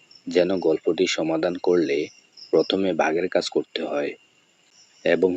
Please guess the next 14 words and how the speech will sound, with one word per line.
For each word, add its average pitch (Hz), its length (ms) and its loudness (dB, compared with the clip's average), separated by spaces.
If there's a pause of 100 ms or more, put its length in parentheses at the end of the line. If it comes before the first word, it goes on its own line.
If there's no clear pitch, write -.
পরে 85 340 6 (460)
গুণের 95 360 2
কাজ - 220 0
করতে - 340 -2
হয়। 76 280 0 (1900)
তাহলে 92 400 4
আমরা 90 300 0 (460)
গল্পটি 90 500 2
লিখি। 107 380 0 (1040)
একটি 107 360 0
ঝুড়িতে 104 460 2 (720)
পঁয়ষট্টিটি 95 680 2
আম 87 160 0
ছিল। - 240 -4